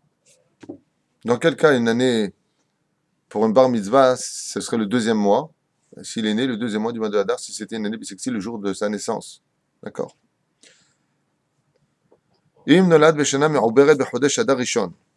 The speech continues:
וגם שנת הגיעו למצוות, היא שנת מעוברת, נעשה בר מצווה בחודש אדר ראשון. דברים פשוטים, s'il est né le premier du mois de Hadar, il sera concerné par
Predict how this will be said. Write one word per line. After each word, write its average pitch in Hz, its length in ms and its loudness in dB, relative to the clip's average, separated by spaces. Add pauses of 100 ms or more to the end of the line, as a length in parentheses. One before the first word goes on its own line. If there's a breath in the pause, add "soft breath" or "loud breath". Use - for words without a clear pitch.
(380)
וגם 135 500 6
שנת 131 280 -2
הגיעו 127 240 2
למצוות, 117 840 4 (120)
היא 147 200 0
שנת 135 320 -4
מעוברת, 110 520 2
נעשה 110 280 -4
בר 117 160 0
מצווה 107 240 -2
בחודש 117 400 -6
אדר 117 180 -2
ראשון. 139 300 -4 (680)
דברים 123 220 -4
פשוטים, 135 560 -2
s'il 120 180 -8
est 123 60 -6
né 127 100 -6
le 117 60 -8
premier 123 240 -8
du 113 60 -8
mois 113 100 -4
de 107 100 0
Hadar, 110 380 0 (560)
il 104 100 -10
sera 117 160 -6
concerné 110 360 -6
par 113 280 0